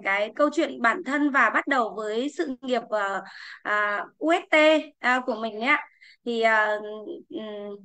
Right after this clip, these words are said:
à, ở trong, à, phòng Zoom hôm nay thì cũng có rất nhiều các cô chú anh chị lớn tuổi. À, à, à, thì cũng, à, cho phép, à, Thanh Thanh được, à,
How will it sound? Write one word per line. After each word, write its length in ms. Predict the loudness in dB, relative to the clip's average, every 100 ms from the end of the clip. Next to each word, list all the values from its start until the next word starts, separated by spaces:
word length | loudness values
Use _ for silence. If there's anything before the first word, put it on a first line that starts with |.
| _ _ _ _ -10
à, 160 | -8 -4
ở 160 | -6
trong, 320 | -2 0 0
à, 220 | 2 0 -2
phòng 140 | -4 -2
Zoom 200 | 0 2
hôm 140 | 2
nay 180 | 0 0
thì 160 | -2 -6
cũng 180 | -4 -2
có 160 | 2 2
rất 120 | 2
nhiều 160 | 2 2
các 160 | -2 -2
cô 140 | -4 -2
chú 140 | -4
anh 200 | -2 -2
chị 200 | -2 -4
lớn 240 | -2 -6 -2
tuổi. 320 | 0 0 -2 -12 -20 _ _ _ _ _
À, 460 | 2 4 4 0 -4 -8 -4
à, 240 | -2 -2 -2 -12 -8
à, 280 | -4 -2 -2
thì 240 | -4 -8 -12 _ -10
cũng, 260 | -2 0
à, 140 | 0 -2 0
cho 180 | 0 2 2 2 0 -2 -2
phép, 160 | -2 -2
à, 180 | -2 0
Thanh 140 | 0 0
Thanh 200 | 0 2
được, 160 | 0 0
à, 280 | -2 -2